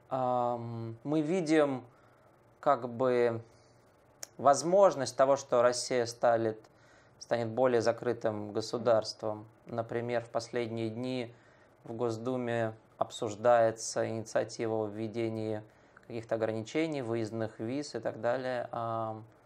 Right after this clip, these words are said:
это возможный вариант, хотя я не думаю, что он является там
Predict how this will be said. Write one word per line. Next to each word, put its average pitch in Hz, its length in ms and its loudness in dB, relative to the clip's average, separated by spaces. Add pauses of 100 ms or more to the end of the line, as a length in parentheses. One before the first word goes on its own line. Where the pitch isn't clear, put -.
(460)
это 143 200 2
возможный 151 640 2
вариант, 131 360 0
хотя - 180 -4
я 120 80 -2
не 120 80 -6
думаю, 131 240 -6
что 120 160 -4
он 110 220 -6
является 110 720 -4
там 104 140 -10